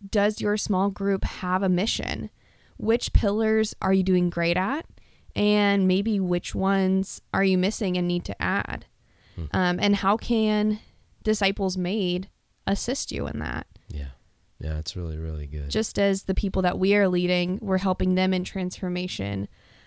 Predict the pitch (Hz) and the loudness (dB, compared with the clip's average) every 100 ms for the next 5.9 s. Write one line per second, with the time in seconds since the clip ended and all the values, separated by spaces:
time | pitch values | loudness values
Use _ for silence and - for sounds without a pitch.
0 | - 185 196 185 185 190 180 190 180 170 | -4 -2 0 -2 0 0 0 -2 -2 0
1 | 175 180 175 180 185 185 175 175 175 170 | 0 -2 -2 2 4 4 2 0 0 -2
2 | - 180 170 170 185 180 - 185 180 170 | 0 0 2 2 0 -2 0 0 2 0
3 | 185 190 170 175 - 185 - 180 180 - | -2 0 0 0 -4 -6 -2 -2 -2 -6
4 | - _ _ - - 180 - 170 185 185 | -20 _ _ -10 -4 -2 -2 -4 0 0
5 | 175 175 - 175 175 - 190 180 | 0 -2 2 0 0 -2 -2 -2